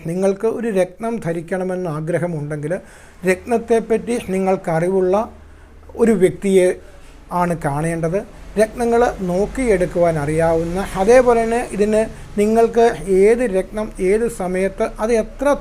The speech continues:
തൂക്കത്തിൽ ധരിക്കണം, ആ ധരിക്കുന്നതിന് മുമ്പ് നിങ്ങൾ എന്തൊക്കെ പാലിക്കണം, അത് ഏത് ലോകത്തിലാണ്, ആം, വെക്കേണ്ടത്, അത്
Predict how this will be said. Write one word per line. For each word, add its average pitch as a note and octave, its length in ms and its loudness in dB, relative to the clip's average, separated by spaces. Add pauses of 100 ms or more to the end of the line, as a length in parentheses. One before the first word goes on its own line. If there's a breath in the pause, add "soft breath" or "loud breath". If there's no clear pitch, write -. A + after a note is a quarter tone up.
തൂക്കത്തിൽ G3+ 540 0 (460)
ധരിക്കണം, F#3 520 0 (180)
ആ F#3+ 120 -6
ധരിക്കുന്നതിന് A#3 480 0
മുമ്പ് A3 160 0
നിങ്ങൾ G3 200 -2
എന്തൊക്കെ G3 320 -2 (120)
പാലിക്കണം, F3 500 -6 (320 loud breath)
അത് G3+ 120 2 (140)
ഏത് A#3 180 8 (160)
ലോകത്തിലാണ്, F3+ 720 -2 (260)
ആം, E3 280 -4 (840)
വെക്കേണ്ടത്, F3+ 580 0 (480 loud breath)
അത് G3+ 140 6